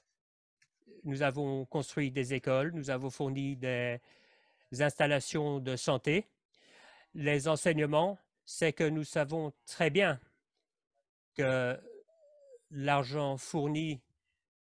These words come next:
pou-, pour les commissions de construction de la paix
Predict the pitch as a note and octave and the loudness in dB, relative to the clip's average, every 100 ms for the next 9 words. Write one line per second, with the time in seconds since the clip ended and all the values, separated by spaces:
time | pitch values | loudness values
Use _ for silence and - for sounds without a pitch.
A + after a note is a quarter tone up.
0 | _ _ _ - F3 F#3 _ - D#3 D#3+ | _ _ _ -12 -10 -10 _ -2 0 2
1 | D#3 - D#3 F#3 G3+ D#3 - F3 D#3+ D#3+ | 2 0 -2 -4 -2 -2 0 -2 -2 -6
2 | E3+ B2+ C3+ C3+ - D3 D#3 - D3+ C#3 | -8 -4 -2 -2 -4 -4 -4 -2 0 0
3 | B2+ D#3+ G3+ | 2 2 2